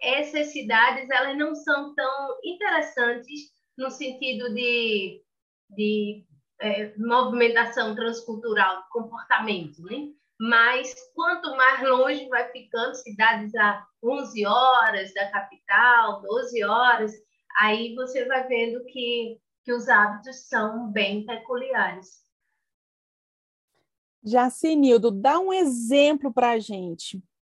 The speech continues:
Speaker 2: Conta pra gente uma história de, fala assim, esse realmente é outro povo, né? Se você não tivesse um entendimento cultural, você talvez teria ali criado uma barreira, talvez até pro evangelho.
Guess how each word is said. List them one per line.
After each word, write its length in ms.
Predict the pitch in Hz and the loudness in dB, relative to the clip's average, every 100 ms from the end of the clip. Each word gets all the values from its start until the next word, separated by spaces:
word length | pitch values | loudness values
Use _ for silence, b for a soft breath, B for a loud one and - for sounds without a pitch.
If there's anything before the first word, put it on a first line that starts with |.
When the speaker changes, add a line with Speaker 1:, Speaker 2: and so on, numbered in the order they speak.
| _ _ - | _ _ 0
Speaker 2:
Conta 360 | 302 381 359 | 2 4 2
pra 200 | 285 269 | 4 4
gente 300 | 254 269 269 | 6 4 6
uma 160 | 269 277 | 6 6
história 760 | 277 - - 226 247 262 269 | 2 -2 4 6 8 8 8
de, 680 | 214 - 233 233 226 208 208 - | 6 0 -2 0 0 0 -2 -2
fala 160 | 220 | -2
assim, 520 | 214 - 190 185 208 | -2 -6 -6 -2 4
esse 240 | 254 - 240 | 4 2 0
realmente 600 | 233 240 226 226 233 233 | 0 0 0 0 -2 0
é 40 | |
outro 320 | 226 247 269 - | 0 0 -6 -4
povo, 420 | 185 180 175 165 _ _ _ - | -2 -2 -4 -12 _ _ _ -10
né? 160 | 190 214 | -6 -6
Se 160 | - | -6
você 320 | 196 208 233 | -4 -2 -2
não 100 | 226 | -2
tivesse 400 | 220 208 220 - | -2 0 0 0
um 40 | 233 | -2
entendimento 720 | 226 240 233 226 240 240 269 - | 0 0 2 2 2 -2 -8 -4
cultural, 880 | 302 349 370 320 247 208 226 294 b b b _ | 4 6 6 2 4 6 8 6 b b b _
você 580 | 208 220 233 - 226 220 | -4 0 0 -2 -4 -4
talvez 420 | 220 226 208 220 | -2 -2 0 -2
teria 300 | - 214 226 | 0 0 2
ali 160 | 226 233 | 0 -2
criado 400 | - 226 220 226 | -2 0 2 2
uma 160 | 226 220 | -2 0
barreira, 600 | 233 214 208 220 240 233 | 0 0 0 2 0 -2
talvez 300 | 214 208 220 | -6 -2 -2
até 300 | 214 226 233 | -2 -2 -2
pro 180 | 254 | -2
evangelho. 600 | 240 247 233 196 151 - | -4 -4 -6 -4 -6 -6